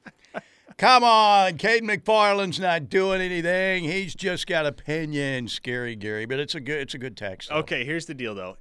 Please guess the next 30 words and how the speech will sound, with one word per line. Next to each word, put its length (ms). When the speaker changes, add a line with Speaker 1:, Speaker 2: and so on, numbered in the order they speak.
Speaker 2:
If 220
a 80
kid 400
who 80
was 160
a 40
lifelong 600
O 80
U 200
fan, 480
born 580
and 200
raised 560
in 200
Green 300
Country 600
before 340
moving 440
to 100
the 100
Kansas 440
City 220
suburbs, 760
and 140
again, 320
a 40
guy 280
that 80
I 80
said 400